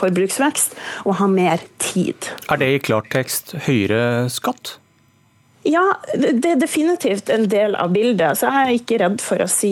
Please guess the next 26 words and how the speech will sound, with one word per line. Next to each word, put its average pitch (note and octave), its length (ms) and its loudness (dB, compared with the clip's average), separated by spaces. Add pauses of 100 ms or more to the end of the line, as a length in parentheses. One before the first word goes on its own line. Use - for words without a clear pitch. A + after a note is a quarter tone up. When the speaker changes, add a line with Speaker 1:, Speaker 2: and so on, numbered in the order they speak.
Speaker 1:
at - 380 -6 (100)
vi F#3+ 240 2
må F3 160 4
ha F#3 220 0
høyere G3 340 2
skatt. A3 480 -2
Og, G3+ 380 2 (100)
eh, G3+ 240 2
nå G#3 380 2
har G#3+ 240 2
jo G#3 80 2
også G#3+ 180 -2
vi G3+ 80 0
hatt F#3+ 240 0
en F3+ 80 0
regjering E3+ 480 0
som F#3 240 -2
i F3 80 -2
løpet F3+ 400 -2
av, E3+ 160 0 (160)
siden F#3 560 -2
tjue F#3+ 240 -2
tretten E3+ 400 -4
har F#3+ 80 0
kuttet F#3 400 -4
skattene F3+ 480 -2